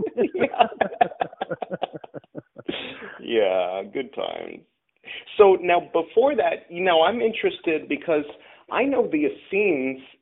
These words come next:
Speaker 2: as a historical thing, um, as, like, Qumran and all that, where, you know, Jesus and his dad were, uh, transcribing the Old Testament and all that, and putting it in jars for people to find later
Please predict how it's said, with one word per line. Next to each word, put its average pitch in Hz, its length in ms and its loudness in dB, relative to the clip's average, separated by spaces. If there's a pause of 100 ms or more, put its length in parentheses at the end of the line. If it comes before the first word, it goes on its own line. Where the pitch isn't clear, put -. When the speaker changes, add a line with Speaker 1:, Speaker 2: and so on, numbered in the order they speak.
Speaker 2:
as 135 220 8 (140)
a 120 160 2
historical 117 840 -2
thing, 98 320 -6 (420)
um, 127 480 4 (140)
as, 131 280 2 (140)
like, 120 280 0 (100)
Qumran 139 640 2
and 120 100 0
all 107 180 4
that, 101 240 -2
where, 107 320 -2
you 120 280 -8
know, 107 140 0
Jesus 117 420 -6
and 117 100 -6
his 104 160 -8
dad 107 280 2
were, 101 240 -2 (360)
uh, 101 280 2 (360)
transcribing 113 840 0
the 110 60 -2
Old 107 260 2
Testament 110 460 0
and 95 200 -8
all 95 160 -2
that, 85 240 -4 (280)
and 101 80 -16
putting 107 240 -2
it 101 100 -4
in 95 160 -6
jars 98 380 2 (100)
for 101 100 -2
people 98 260 -8
to 90 100 -8
find 95 200 -6
later 98 360 -2